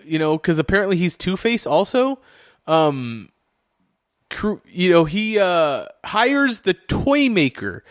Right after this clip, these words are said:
not the Toy Man, which is a Superman villain over in Supergirl,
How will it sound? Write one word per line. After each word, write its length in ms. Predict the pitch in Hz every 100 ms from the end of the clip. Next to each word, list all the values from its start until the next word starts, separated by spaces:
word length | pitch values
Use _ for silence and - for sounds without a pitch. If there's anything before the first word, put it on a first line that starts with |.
| - -
not 500 | 139 147 208 302 320
the 100 | 311
Toy 500 | - - 320 359 359
Man, 540 | 240 143 117 110 165 - _ _
which 200 | 156 165
is 120 | 185
a 100 | 160
Superman 840 | 147 - 285 - 277 175 147 127 120
villain 460 | 123 117 120 147 185 _ _ _
over 480 | 170 185 175 170 165
in 300 | - 160 147
Supergirl, 960 | 135 - 262 330 175 123 110 107 151